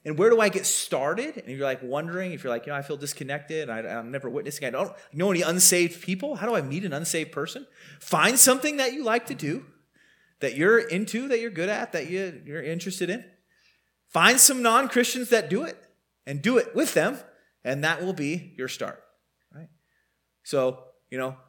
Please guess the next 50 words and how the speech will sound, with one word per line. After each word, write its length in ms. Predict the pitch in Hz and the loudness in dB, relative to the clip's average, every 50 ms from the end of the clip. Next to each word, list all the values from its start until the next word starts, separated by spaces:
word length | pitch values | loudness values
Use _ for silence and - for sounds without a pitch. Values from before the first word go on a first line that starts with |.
| _ _ _ | _ _ _
I, 320 | - 123 139 160 160 160 - | -2 2 2 2 2 0 -4
I 140 | - 113 143 | 0 2 4
always 280 | 156 170 175 165 165 - | 4 4 4 2 0 -2
think 280 | - - - 180 165 | -4 -4 -4 -4 -2
of 100 | 156 143 | -2 -4
sports, 420 | 143 - - - 180 226 262 - - | -4 -4 0 4 6 6 6 4 2
but 140 | - 151 139 | -4 -2 -2
one 140 | 160 170 | 0 4
day 80 | 180 175 | 6 6
I 40 | 165 | 6
won't 200 | 165 170 160 143 | 6 2 0 2
be 80 | 151 | 4
able 160 | 160 185 214 208 | 4 4 4 0
to. 200 | - 254 254 240 | -2 -2 0 2
Like, 280 | 196 151 143 - - - | 2 2 0 -4 -8 -12
you 80 | 127 | -8
know, 220 | 131 139 180 208 165 | -6 -6 -6 -6 -8
I 40 | - | -12
mean, 240 | 135 143 147 147 143 - | -12 -12 -12 -14 -14 -6
board 300 | - 139 170 202 185 165 | -2 0 0 0 0 -2
games, 280 | 175 180 202 220 196 | -6 -6 -6 -6 -6
right? 120 | 196 185 165 | -6 -6 -6
I 40 | 143 | -6
love 260 | 156 180 180 135 - | -8 -8 -8 -8 -8
board 260 | 123 139 175 175 147 | -6 -6 -6 -6 -6
games. 420 | 143 165 170 185 185 185 185 - | -8 -8 -6 -6 -6 -8 -10 -12
You 60 | 180 214 | -12 -12
know, 60 | 254 | -10
there's 220 | 302 349 311 - - | -10 -10 -10 -10 -10
board 400 | _ 139 135 156 190 196 185 143 | _ -4 -2 0 0 -2 -2 -4
game 240 | 165 175 190 190 | -4 -4 -2 -4
stores 480 | 180 - - 160 147 160 185 190 170 147 | -6 -6 -8 -6 -4 -4 -4 -4 -6 -8
where 80 | 123 127 | -10 -8
you 140 | 156 185 | -8 -10
can 160 | 185 - 139 113 | -10 -12 -10 -6
go 280 | 113 117 143 170 170 | -4 -4 -2 -4 -4
and 80 | 131 113 | -6 -10
just, 160 | 113 - - | -14 -14 -10
like, 240 | 120 113 104 - _ | -10 -10 -10 -10 _
play 160 | - 135 151 | -10 -10 -10
board 300 | 143 147 135 139 139 135 | -10 -12 -16 -16 -16 -14
games 220 | 135 131 151 151 | -14 -14 -14 -16
with 120 | - - - | -18 -16 -14
other 140 | 117 135 120 | -14 -14 -14
people. 340 | - 127 135 - 170 170 | -14 -14 -14 -14 -14 -16
It's 160 | - - - - | -14 -16 -16 -12
totally 360 | - 131 143 151 156 143 - | -10 -10 -10 -8 -12 -12 -12
awesome. 380 | - 120 139 143 - 165 180 135 | -10 -12 -12 -12 -12 -14 -14 -14
It's 100 | - - | -16 -16
super 220 | - 151 - - | -18 -18 -20 -20